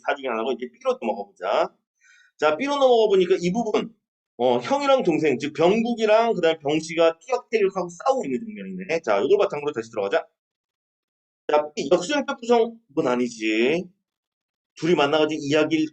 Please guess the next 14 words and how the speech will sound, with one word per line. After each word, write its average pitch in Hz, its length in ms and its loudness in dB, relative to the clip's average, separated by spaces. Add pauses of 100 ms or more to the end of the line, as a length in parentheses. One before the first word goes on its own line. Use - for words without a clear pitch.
쭉 233 240 -8
해나가는 214 420 0
장면이니까 127 520 0
요거 120 260 -2
지워주면 120 400 -2
되고, 104 580 0
다음에 131 440 -2 (280)
사 220 200 0
번 196 140 2
맞아보면 120 560 -2 (400)
이야기 180 460 2
막 233 160 -8
서술자의 240 640 2
과-, 165 200 -8